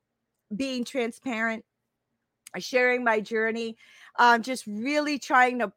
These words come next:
pour all that I'm going through because this is also my, my, uh, my journal, right? This is my, my video journal, if you will, right? And one day,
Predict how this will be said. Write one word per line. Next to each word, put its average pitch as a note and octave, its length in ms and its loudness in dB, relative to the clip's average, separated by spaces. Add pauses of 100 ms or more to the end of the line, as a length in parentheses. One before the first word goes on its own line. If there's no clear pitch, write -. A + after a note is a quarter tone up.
pour B3+ 480 0
all B3 260 4
that A#3+ 160 2
I'm A#3 160 0
going A#3 340 -2
through B3 300 -6
because A3 440 -4 (280)
this C4 340 -2
is C4 140 -10
also B3 500 0
my, C4+ 360 -4
my, C4 480 -2 (120)
uh, - 140 -6
my C4 220 -2
journal, C#4+ 480 0
right? A#3+ 340 0
This A#3+ 160 0
is B3+ 160 -10
my, A#3+ 380 0 (300)
my A#3 320 0 (580)
video C#4 580 2
journal, C#4 540 0
if C4+ 260 0
you C4 140 -6
will, C4 400 4
right? B3+ 400 0
And A#3 260 -4
one B3+ 220 -4
day, C4 380 0